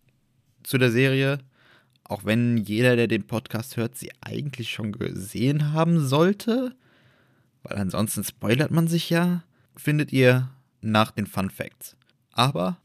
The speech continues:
bis dahin ist noch etwas Zeit, denn wir fangen mit dem Recap an, wie immer.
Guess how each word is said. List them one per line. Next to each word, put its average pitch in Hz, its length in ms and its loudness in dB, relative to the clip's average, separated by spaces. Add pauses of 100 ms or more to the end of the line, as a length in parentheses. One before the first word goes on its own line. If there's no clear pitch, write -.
bis 135 260 0
dahin 131 220 6
ist 123 100 -2
noch 113 140 -4
etwas 98 300 -2
Zeit, 196 280 2 (640)
denn 160 320 6 (480)
wir 113 80 0
fangen 110 240 0
mit 107 140 2
dem 135 120 2
Recap 95 460 -2
an, 67 180 -10 (480)
wie 127 200 2
immer. - 260 -6